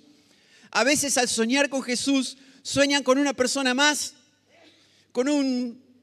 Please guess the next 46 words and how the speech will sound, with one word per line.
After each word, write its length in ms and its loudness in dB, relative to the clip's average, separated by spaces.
tipejo 420 -4
que 80 -4
estaba 240 0
ahí, 380 -2
a 40 -8
lo 60 -4
mejor 320 0
vestido 340 2
de 120 0
un 60 0
jean 600 0
y 180 -2
un 220 -2
pullover 400 2
negro, 500 2
y 80 -2
al 80 2
otro 200 2
día 140 0
se 160 -2
levantan 320 0
y 60 -2
se 180 -4
cruzan 400 -2
con 140 0
esa 160 -2
persona, 420 -4
divisan 540 -2
su 160 -6
rostro, 520 -2
les 140 0
quedó 220 -2
totalmente 680 -2
marcado 440 -2
en 100 -2
el 60 -4
sueño, 500 0
y 80 -4
los 140 4
detienen 580 0
y 40 -4
les 140 0
piden, 360 -2
"Háblame 380 -2
de 80 0
Jesús". 640 -4